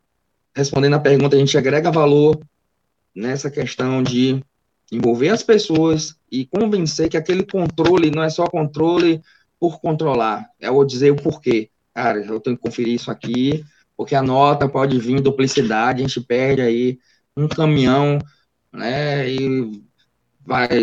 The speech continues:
não vai ter o ebitda <laughs> desse mês, enfim.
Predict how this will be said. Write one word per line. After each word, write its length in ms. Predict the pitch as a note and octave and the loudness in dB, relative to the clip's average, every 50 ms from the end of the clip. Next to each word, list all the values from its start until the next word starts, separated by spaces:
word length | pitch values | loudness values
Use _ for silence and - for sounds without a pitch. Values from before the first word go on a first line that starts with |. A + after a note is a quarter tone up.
| A2+ A2 A2+ | 2 0 0
não 200 | A#2+ C3 B2+ A#2 | 2 0 2 2
vai 140 | C#3 C3 | 2 0
ter 160 | A#2+ - C#3+ C#3+ | 2 4 6 6
o 60 | C#3 | 6
ebitda 500 | A#2+ A2 G2 B2 C3+ C#3 - - C#3+ D3 | 6 6 4 2 2 2 2 2 2 2
<laughs> 60 | C#3 | 4
desse 260 | D3 D3+ C#3 C#3+ - | 4 4 2 2 2
mês, 640 | B2+ B2+ C3 C3+ D3 D#3 D#3+ D#3+ D3+ D3+ D3 C#3 - | 2 4 4 6 6 6 6 6 4 2 0 0 0
enfim. 480 | D3+ E3+ F3+ - D3+ C#3+ A#2+ G#2 - | 0 0 0 0 0 -2 -2 -2 -6